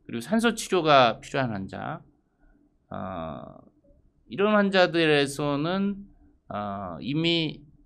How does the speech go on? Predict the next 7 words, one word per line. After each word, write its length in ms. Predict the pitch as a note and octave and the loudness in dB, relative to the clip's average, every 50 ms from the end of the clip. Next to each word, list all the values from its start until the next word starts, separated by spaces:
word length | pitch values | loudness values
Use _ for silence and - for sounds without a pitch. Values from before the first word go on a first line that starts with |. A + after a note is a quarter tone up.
| _ | _
바이러스가 640 | _ B2 B2+ C#3+ D3 E3 D#3 - - - D3 D3+ D#3 | _ -2 0 2 2 2 0 0 -4 -4 -2 -2 -2
사라지고 760 | D3+ E3 F3+ F#3 F#3+ E3+ D3 C#3 A2+ A#2 A2 G#2 A2+ C#3 D3 - - - - _ _ - - _ | 0 0 0 0 0 0 -2 -4 -4 -4 -6 -6 -6 -10 -12 -16 -20 -20 -20 _ _ -20 -20 _
과도한 920 | - - B2 C3 C#3 C#3+ D#3 D#3 D#3 D3+ D3 C#3+ B2+ G#2+ F2 - - - - | -10 -4 -4 -2 2 4 4 4 4 2 2 0 -2 -4 -6 -10 -16 -12 -8
염증 400 | G#2+ A#2+ B2+ C3 - C#3 C#3 B2 | -6 -6 -6 -6 -6 -6 -2 -2
반응, 280 | A#2 A2 G#2 G#2 A2 | -2 -2 -2 -4 -8
사이토카인으로 880 | G#2 - D3+ D3+ - - - - - D3+ C#3+ C3+ C3 C3 B2+ A#2+ A#2+ A2+ | -6 -6 -6 -6 -6 -12 -10 -4 -2 -2 -2 0 -2 -2 -2 -2 -4 -4
인한, 520 | A2 A2+ B2 B2+ C3 C#3 C#3 C#3+ C#3 C#3 | -4 -2 0 0 0 -2 -2 -6 -8 -12